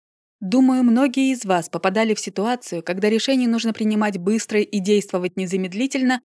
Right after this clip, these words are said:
а имеющихся в наличии сил оказывается недостаточно, и помощи попросить не у кого.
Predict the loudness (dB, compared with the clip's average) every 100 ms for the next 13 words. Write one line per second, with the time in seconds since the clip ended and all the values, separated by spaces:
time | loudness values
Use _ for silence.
0 | _ -4 0 2 2 0 -4 -2 0 0
1 | -2 -4 -4 -4 -6 -6 -6 -4 -2 -2
2 | -2 -4 -2 0 0 -2 -4 -4 -6 -6
3 | -8 _ _ -6 0 2 2 0 -4 -2
4 | -2 -2 -8 -10 -2 0 0 -4 -8 -10
5 | -10